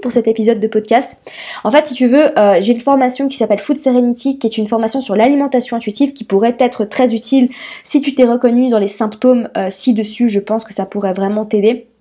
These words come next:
Donc, si ça te, si ça t'intéresse, tu peux accéder au premier module de la formation Food Serenity juste en dessous. Donc Food Serenity,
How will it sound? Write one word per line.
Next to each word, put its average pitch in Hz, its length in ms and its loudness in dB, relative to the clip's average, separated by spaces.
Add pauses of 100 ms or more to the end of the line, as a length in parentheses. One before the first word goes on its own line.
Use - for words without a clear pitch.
(140)
Donc, 226 360 2 (640)
si 277 460 2
ça 220 180 2
te, 208 240 0
si - 140 -4
ça 320 120 6
t'intéresse, 262 460 2 (360)
tu - 200 2
peux 302 240 2
accéder 277 500 2
au 226 100 4
premier 311 540 2
module 262 380 4
de 220 80 4
la 202 120 4
formation 220 420 -2
Food 247 220 -2
Serenity 226 600 0
juste 220 320 0
en 233 60 2
dessous. 226 260 -2
Donc 190 220 -4
Food - 200 -4
Serenity, 220 600 -2